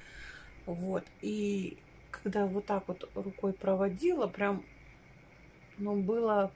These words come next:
прям виден череп и было всё голое. А сейчас вот я вот так вот рукой провожу, да, ну, вроде бы уже, уже нету такого.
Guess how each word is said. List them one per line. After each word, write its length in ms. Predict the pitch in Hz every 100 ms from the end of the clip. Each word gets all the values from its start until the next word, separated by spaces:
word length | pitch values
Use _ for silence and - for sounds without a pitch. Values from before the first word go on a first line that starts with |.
| -
прям 340 | 208 196 190
виден 540 | 175 185 226 190 190
череп 520 | 185 - 254 277 247 190
и 40 |
было 300 | 180 226 202
всё 240 | 196 - 202
голое. 580 | 180 208 196 175 170 165 - - - - -
А 100 | -
сейчас 540 | 185 202 190 254 302 -
вот 220 | 196 196
я 160 | 196 190
вот 180 | 180 185
так 240 | 190 180
вот 100 | 165 - - -
рукой 400 | 196 196 - 185
провожу, 680 | - 185 175 180 190 294 240
да, 300 | 185 208 269 - - - - - - -
ну, 180 | 185
вроде 280 | 180 214 196
бы 200 | 180 214
уже, 460 | 208 180 196 196 175 - - - - - - 214
уже 240 | 175 208
нету 380 | 233 269 302 254
такого. 720 | - 190 - 190 156 156 -